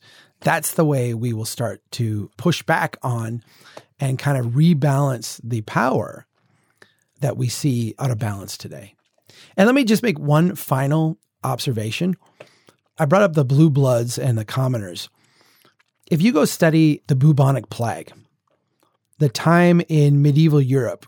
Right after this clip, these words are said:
when plague raced through and killed m-, millions of people, just completely decimated the population. You would think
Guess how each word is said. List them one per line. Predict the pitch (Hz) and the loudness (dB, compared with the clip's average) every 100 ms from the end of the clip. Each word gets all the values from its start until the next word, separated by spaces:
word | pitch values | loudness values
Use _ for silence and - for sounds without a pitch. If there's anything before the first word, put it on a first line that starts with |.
| - | -6
when | 135 117 117 107 | -2 -2 -2 -6
plague | - 139 139 127 - | -4 -2 -2 -6 -6
raced | 127 127 - - | -4 -4 -4 -6
through | 120 101 98 - _ _ _ _ 151 | -6 -6 -10 -16 _ _ _ _ -4
and | 127 127 | -4 -2
killed | - 156 135 104 - | 0 2 0 -4 -10
m-, | 139 | -6
millions | 151 156 165 151 123 | 2 4 6 4 0
of | |
people, | 120 113 80 95 | -4 -8 -8 -6
just | 139 - - - - - | -4 -6 -14 -20 -20 0
completely | 185 180 - 254 233 196 160 | 2 2 2 2 4 2 2
decimated | 120 156 - 160 139 127 | 0 0 0 0 2 -2
the | 117 | -4
population. | - 117 110 101 104 80 - _ _ _ - _ _ | -6 -6 -6 -6 -8 -12 -14 _ _ _ -20 _ _
You | 160 202 | 4 6
would | 180 | 4
think | - 294 175 113 | 2 0 0 -2